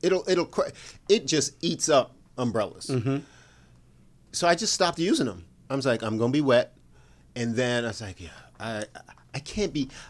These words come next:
Speaker 1: I was soaked one day walking to work. And I only walked from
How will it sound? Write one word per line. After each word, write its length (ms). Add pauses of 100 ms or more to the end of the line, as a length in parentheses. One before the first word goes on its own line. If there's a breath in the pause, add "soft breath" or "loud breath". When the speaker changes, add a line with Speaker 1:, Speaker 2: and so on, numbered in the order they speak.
(100)
Speaker 1:
I 120
was 220
soaked 600
one 240
day 300
walking 360
to 60
work. 320 (340 soft breath)
And 140
I 60
only 240
walked 380
from 380